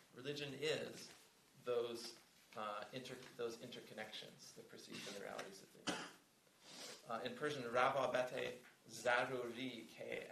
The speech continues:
az haqa'iq ashya monba eskar." Um, that's the, the Persian phrase, and the reason I'm mentioning the Persian phrase is because when we look at it two or three other places in Abdu'l-Baha's writings,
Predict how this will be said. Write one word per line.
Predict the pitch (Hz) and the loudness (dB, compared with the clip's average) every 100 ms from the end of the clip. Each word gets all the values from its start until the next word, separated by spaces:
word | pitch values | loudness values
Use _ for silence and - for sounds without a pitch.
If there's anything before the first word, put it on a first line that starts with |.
| 110 110 | -2 0
az | 110 - - | -2 -6 -6
haqa'iq | 117 117 117 123 113 | -2 2 4 4 2
ashya | 104 - 113 104 | 0 2 0 0
monba | 110 110 110 117 | -4 -4 -2 -2
eskar." | 110 - - - - _ _ _ _ - - - | -4 -6 -10 -10 -20 _ _ _ _ -20 -18 -10
Um, | - - - - | -10 -10 -10 4
that's | 123 - | 4 4
the, | 131 120 | 2 2
the | 123 | 0
Persian | 123 202 196 160 | 2 4 4 2
phrase, | 127 110 110 113 | 0 0 0 -2
and | 127 | -4
the | 127 | 0
reason | 147 156 147 | 0 2 2
I'm | 131 | 4
mentioning | 151 160 160 135 | 2 2 0 -4
the | 131 | -4
Persian | 131 127 | -4 -4
phrase | 123 117 113 | -2 -2 -4
is | 113 | -8
because | 123 - 123 123 123 - - - _ - - - | -10 -2 0 0 -4 -14 -20 -20 _ -20 -18 -4
when | 139 135 | -2 -2
we | 143 | -2
look | 185 185 | -2 0
at | 139 | 2
it | 131 - | 0 -4
two | - 185 | -4 -2
or | |
three | 196 160 135 | -2 -2 0
other | 147 175 | 0 0
places | - - - 110 98 - 117 | -2 -4 -4 -8 -10 -10 -10
in | 104 | -8
Abdu'l-Baha's | 98 104 107 - 95 87 - | -8 -8 -8 -10 -8 -8 -6
writings, | - - - - | -6 -6 -12 -16